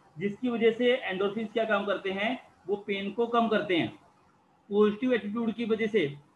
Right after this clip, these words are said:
पर्सन का पॉजिटिव एटीट्यूड था जिसकी वजह से एंडोर्फिन्स रिलीज हुए डमी मेडिकेशन की वजह से और उसने पेन को कम कर दिया।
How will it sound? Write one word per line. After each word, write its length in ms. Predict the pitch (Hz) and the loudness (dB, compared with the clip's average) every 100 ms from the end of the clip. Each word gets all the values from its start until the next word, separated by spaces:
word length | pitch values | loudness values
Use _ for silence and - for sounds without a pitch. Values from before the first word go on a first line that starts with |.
| _ | _
पर्सन 240 | 202 185 208 | -8 -6 -4
का 80 | 233 233 | -6 -4
पॉजिटिव 420 | 202 190 247 240 | -2 -2 0 0
एटीट्यूड 280 | 202 202 202 | 0 -2 -2
था 420 | 202 220 269 - _ _ | 2 2 0 -6 _ _
जिसकी 260 | 180 180 233 | -10 -6 -2
वजह 160 | 220 | 2
से 120 | 214 233 | 2 2
एंडोर्फिन्स 500 | 180 190 190 214 208 | 0 0 0 -4 -2
रिलीज 260 | 208 220 | 0 2
हुए 160 | 208 226 | 4 4
डमी 240 | 214 214 | 4 2
मेडिकेशन 420 | 220 202 208 208 214 | 2 0 -2 -2 -2
की 80 | |
वजह 180 | 214 214 | 0 0
से 180 | 220 247 269 _ _ 196 | 2 0 -2 _ _ -2
और 100 | 190 | 0
उसने 220 | 202 226 | 0 -4
पेन 240 | 226 202 | -2 -4
को 120 | 202 226 | -4 -2
कम 180 | 233 | 0
कर 140 | 214 202 | 2 0
दिया। 260 | 170 135 | 2 0